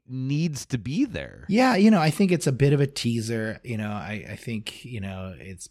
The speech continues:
Speaker 2: part of him arriving there. I hope, I hope we get more of the arrival, like you said. Um, but yeah, I don't know. I couldn't tell from here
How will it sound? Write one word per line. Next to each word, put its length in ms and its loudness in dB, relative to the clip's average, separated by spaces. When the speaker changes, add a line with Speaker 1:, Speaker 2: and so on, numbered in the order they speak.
Speaker 2:
part 320 -6
of 120 -6
him 220 -6
arriving 640 -6
there. 300 -8
I 80 -12
hope, 340 -10
I 60 -12
hope 140 -4
we 80 -8
get 160 -6
more 300 -4
of 100 -8
the 120 -10
arrival, 460 -8
like 260 -10
you 40 -12
said. 380 -12
Um, 380 -4
but 240 -8
yeah, 420 -4
I 100 -4
don't 380 -2
know. 580 -2
I 100 -8
couldn't 440 -2
tell 300 -6
from 280 -4
here 840 -4